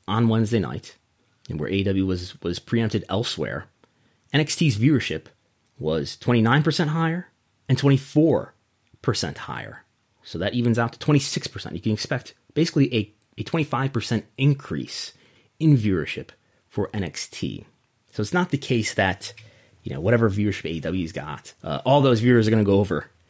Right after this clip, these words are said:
and watch N X T on, on Tuesday night. That's not what happened, anyway, uh, in these cases where A E W was on a different night other than Wednesday and N X T was still on its normal time slot. It's not as if,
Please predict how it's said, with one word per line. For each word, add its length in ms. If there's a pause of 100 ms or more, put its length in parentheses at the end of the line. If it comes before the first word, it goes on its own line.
(140)
and 160
watch 420
N 80
X 140
T 180
on, 360
on 120
Tuesday 280
night. 300
That's 180
not 140
what 120
happened, 520
anyway, 360 (380)
uh, 40
in 240
these 220
cases 380
where 180
A 140 (180)
E 160
W 240
was 140
on 120
a 60
different 320
night 200
other 180
than 220
Wednesday 380
and 140
N 200
X 220
T 80
was 120
still 240
on 220
its 160
normal 320
time 280
slot. 320 (600)
It's 140
not 180
as 120
if, 180